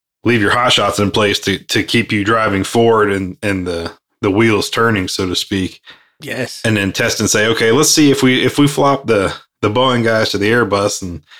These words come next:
Speaker 1: Airbus to the Boeing, you know, how much, how mu-, how, how hard is this gonna be? How long is it gonna take them to get, uh, efficient on the, on a new airframe?"
Speaker 2: Yes,
Speaker 1: And,
Speaker 2: exactly.
Speaker 1: and,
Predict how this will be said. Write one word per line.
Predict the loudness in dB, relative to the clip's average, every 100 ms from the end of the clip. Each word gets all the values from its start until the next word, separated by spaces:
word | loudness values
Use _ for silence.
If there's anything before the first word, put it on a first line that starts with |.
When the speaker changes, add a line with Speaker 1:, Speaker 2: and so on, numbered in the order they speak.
| -20 -20 _ -2
Speaker 1:
Airbus | 0 2 0 0
to |
the | -2
Boeing, | 0 0 2 0 -2 -4 _ _ -6
you | -2
know, | 0
how | 2
much, | 2 2 0 -2 -10 _ _ _ _ _ _ _ _ _ _ _ _ _
how | -2 2
mu-, | 2
how, | 2 2 2
how | 2 2
hard | 2 2 2
is | 2
this | 0
gonna | 0 0
be? | 0
How | 0 0
long | 2 2 2
is | 2
it |
gonna | 0 -2
take | -2 -2
them | -2 -4
to | -4
get, | -2 -2 -4 _ _ _ _ _ _ -6
uh, | -2 0 0 -2 -8 -12 _ _ _ _ _ _ _ _ _ -4
efficient | -2 0 0 0 -2
on | 0 0 0
the, | -2 -2
on | -2 0
a |
new | 0 0
airframe?" | 2 2 0 -8 -12 -16 _ _ -20 _ _
Speaker 2:
Yes, | -4 -2 -2 -4 -8 -14 _ -4
Speaker 1:
And, | -2
Speaker 2:
exactly. | 0 0 0 -4
Speaker 1:
and, | -6 -8